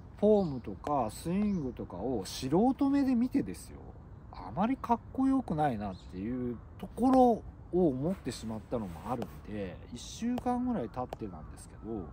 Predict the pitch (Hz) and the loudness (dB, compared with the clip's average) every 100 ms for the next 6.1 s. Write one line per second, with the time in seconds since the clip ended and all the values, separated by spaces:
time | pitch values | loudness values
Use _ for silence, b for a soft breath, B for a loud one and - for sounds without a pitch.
0 | - 151 147 160 190 107 127 160 220 226 | -4 0 2 2 0 0 -2 0 0 2
1 | 240 220 220 226 - 180 208 - 180 160 | 4 4 2 -2 -6 -6 -6 -8 -10 -12
2 | - - - 120 170 135 - - 247 214 | -14 -16 -10 -2 0 0 -4 0 4 4
3 | 147 - 165 202 214 147 170 165 - 208 | 2 2 2 2 0 2 2 0 0 0
4 | 151 82 131 170 92 85 101 107 95 127 | 0 -2 -4 -4 -6 -8 -6 -6 -4 -2
5 | 151 185 214 202 240 233 131 104 123 117 | -2 0 -2 -2 0 2 0 2 2 2
6 | 90 | -4